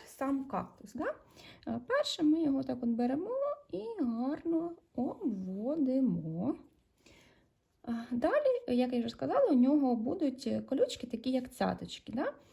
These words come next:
І десь ми робимо їх маленькими, десь середніми, десь великими, да? І от прям намагайтеся, щоб їх було, е, доволі багато.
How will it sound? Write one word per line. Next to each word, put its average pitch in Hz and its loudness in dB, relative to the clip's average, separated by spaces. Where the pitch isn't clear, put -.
І 240 -2
десь 381 0
ми 302 4
робимо 277 4
їх 262 0
маленькими, 427 0
десь 247 0
середніми, 359 0
десь 240 -2
великими, 202 0
да? 226 -2
І 254 -2
от 262 -10
прям 269 2
намагайтеся, 254 2
щоб - -8
їх 370 0
було, 240 2
е, 202 -2
доволі 220 2
багато. 196 0